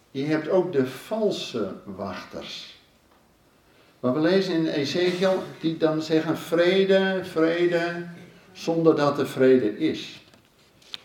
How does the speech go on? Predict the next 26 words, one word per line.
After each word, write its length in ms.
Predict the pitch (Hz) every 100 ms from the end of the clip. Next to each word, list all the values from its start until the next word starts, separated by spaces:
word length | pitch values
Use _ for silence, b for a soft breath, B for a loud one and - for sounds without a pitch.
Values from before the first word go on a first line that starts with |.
| B
En 180 | 120 139
ook 180 | 196 190
in 80 | 160
het 100 | 190
Nieuwe 240 | 220 185
Testament 540 | 143 120 - 110 120
staat 280 | - 127 127
dat 180 | 135 131
vrede 520 | - 151 165 202 190
en 240 | - 139 123
veiligheid 720 | 127 143 131 120 123 127 - -
en 220 | 143 139
dan 320 | 127 117 110
komt 400 | - 117 92 -
plotseling 1000 | - 170 233 240 - - 202 190 190 190 -
vernietiging. 680 | - 123 165 226 143 - 90 85 - _ _ _ _ _ b b b b
Zoals 320 | - 139 127
barensweeën 760 | 151 165 185 175 139 156 160 156
over 260 | 151 120
een 80 | 110
zwangere 440 | 110 135 147 135 127
vrouw 240 | 120 113 110 160
en 260 | 156 160
ze 220 | - 135
zullen 560 | 127 - 135 120 95 95
niet 320 | 110 131 -